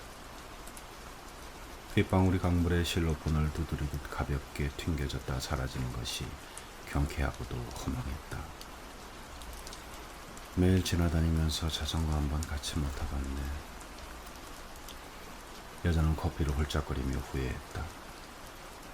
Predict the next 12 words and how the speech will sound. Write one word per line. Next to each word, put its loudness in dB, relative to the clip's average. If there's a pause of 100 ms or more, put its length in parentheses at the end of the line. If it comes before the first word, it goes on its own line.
(920)
오늘은 10
어디서 6
만나는 8
게 6
좋겠냐고 4
남자가 4
물었을 0 (100)
때 -2 (720)
그냥 4 (360)
진심을 0
말했어야 0
했다. -2